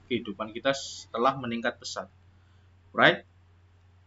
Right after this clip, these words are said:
mencirikan tujuh fungsi komunikasi massa dan menawarkan gaga-,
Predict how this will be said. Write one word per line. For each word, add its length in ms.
mencirikan 560
tujuh 240
fungsi 320
komunikasi 560
massa 400
dan 160
menawarkan 560
gaga-, 320